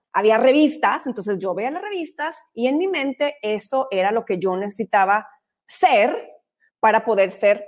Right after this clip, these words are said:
aceptada. Había una necesidad también de ser admirada. Y obviamente hoy entiendo que viene desde mi propia infancia. Esto que te voy a platicar, Marco, lo descubrí, no es broma, en diciembre, muchos años después de haber comenzado mi proceso de transformación.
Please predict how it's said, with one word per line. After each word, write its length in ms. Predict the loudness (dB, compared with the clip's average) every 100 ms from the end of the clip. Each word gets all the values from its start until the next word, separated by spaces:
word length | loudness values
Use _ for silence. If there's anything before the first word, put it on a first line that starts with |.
| -8
aceptada. 680 | -8 -6 -10 -2 -2 -2 -10 _
Había 200 | -4 0
una 80 | 0
necesidad 400 | 0 -2 -2 -4
también 240 | -2 -4 -4
de 80 |
ser 160 | -4 -2
admirada. 720 | -2 -2 -2 -2 -4 -6 -12 _ _ _
Y 340 | 2 2 0 2
obviamente 640 | 4 4 0 -2 0 0 6
hoy 240 | 6 6
entiendo 720 | 2 2 0 0 0 -2 -4 -12 _
que 120 | -2
viene 240 | 0 2 2
desde 200 | 2 -2
mi 120 | -4
propia 280 | -6 -6 -6
infancia. 460 | -6 -6 -6 -8 _
Esto 220 | -2 0 -4
que 60 |
te 100 | -2
voy 140 | 0 0
a 60 |
platicar, 380 | -4 -4 -2 -2
Marco, 440 | -2 -2 -4 -4 _ _ _ _
lo 120 | 4
descubrí, 540 | 6 6 4 2 4 2 0 -6 _ _ _ _
no 140 | -6 -4
es 100 | -2
broma, 440 | -2 -2 -6 -8 _ _
en 140 | -8 -6
diciembre, 680 | 0 0 2 -2 -4 -12 _ _ 2
muchos 560 | 6 6 4 -2 0
años 300 | 0 0 0
después 340 | -2 -2 -2 0
de 80 |
haber 180 | 0 -2
comenzado 480 | -2 -6 -4 -4 -4
mi 140 | -4
proceso 400 | -4 -6 -8 -6
de 80 | -6
transformación. 800 | -6 -10 -10 -12 -12 -6 -6 -6